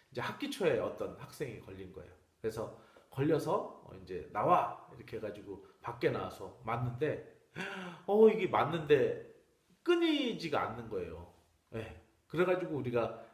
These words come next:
이제 숨죽이면서 그 맞는 소리를 세봤더니 삼백 대를 맞더라고요. 그래가지고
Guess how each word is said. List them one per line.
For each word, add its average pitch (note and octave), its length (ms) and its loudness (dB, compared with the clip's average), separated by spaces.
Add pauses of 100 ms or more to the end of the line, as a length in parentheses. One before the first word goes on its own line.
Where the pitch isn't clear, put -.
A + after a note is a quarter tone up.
(100)
이제 A2 100 -10
숨죽이면서 E3+ 840 -8
그 - 100 -12
맞는 A#2+ 360 -2
소리를 D3+ 500 -4
세봤더니 F3 720 -2 (720)
삼백 C#4+ 460 -2
대를 C#3+ 260 4
맞더라고요. E2+ 1000 -10 (200)
그래가지고 - 800 -4